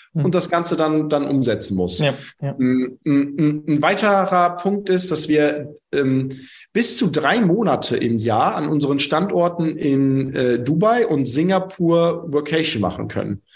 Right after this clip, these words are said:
Speaker 1: Okay.
Speaker 2: Das heißt, wir haben da, äh, zwei Büros. Das erste ist jetzt in Dubai eröffnet. Ähm, wird jetzt irgendwie, äh, erster Vierter oder so, wird das
Speaker 1: Mhm.
Speaker 2: dann, ähm, wird das dann fertig sein. Wunderschönes Büro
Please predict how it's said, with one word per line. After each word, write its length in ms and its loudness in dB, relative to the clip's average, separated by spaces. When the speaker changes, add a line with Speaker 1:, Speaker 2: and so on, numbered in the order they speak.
Speaker 1:
Okay. 220 -2
Speaker 2:
Das 160 0
heißt, 80 -6
wir 100 2
haben 120 2
da, 300 2
äh, 320 0
zwei 240 -2
Büros. 520 -2
Das 160 -2
erste 320 0
ist 120 0
jetzt 220 -2
in 100 -2
Dubai 300 0
eröffnet. 640 -2
Ähm, 580 0
wird 180 -2
jetzt 160 -2
irgendwie, 320 0
äh, 720 -6
erster 280 -4
Vierter 380 -2
oder 180 0
so, 380 0
wird 140 -2
das 100 0
Speaker 1:
Mhm. 40 -4
Speaker 2:
dann, 220 0
ähm, 500 -4
wird 120 -6
das 60 -8
dann 140 -2
fertig 320 -2
sein. 440 0
Wunderschönes 600 0
Büro 500 2